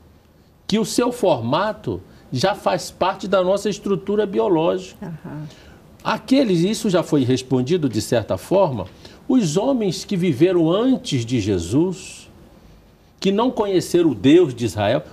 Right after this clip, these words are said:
Speaker 1: o Deus de Israel se manifestou a Abraão. Quantas civilizações existiam antes de existir Israel? O Egito,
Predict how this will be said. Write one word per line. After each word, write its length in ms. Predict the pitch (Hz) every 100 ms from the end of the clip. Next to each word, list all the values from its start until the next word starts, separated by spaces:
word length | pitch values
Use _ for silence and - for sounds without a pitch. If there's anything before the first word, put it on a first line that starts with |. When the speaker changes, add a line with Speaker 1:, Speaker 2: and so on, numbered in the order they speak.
| -
Speaker 1:
o 100 | 254
Deus 300 | 190 240 196
de 80 |
Israel 400 | 202 160 156 202
se 320 | 214 - - 226
manifestou 720 | 208 208 - 175 - 202 -
a 80 | 254
Abraão. 720 | 262 262 294 185 190 254 233 - - - - - - - - -
Quantas 560 | - 359 359 196 - 147
civilizações 880 | - 151 151 135 127 113 - 156 135
existiam 840 | 123 113 - - 170 185 117 82 - - - - 175
antes 460 | 208 220 - 135
de 80 | 127
existir 560 | 143 117 117 - 143 131
Israel? 680 | 104 113 113 104 87 82 - - - - - - - - _ _ _ _ _ -
O 80 | 175
Egito, 640 | 123 - 156 220 -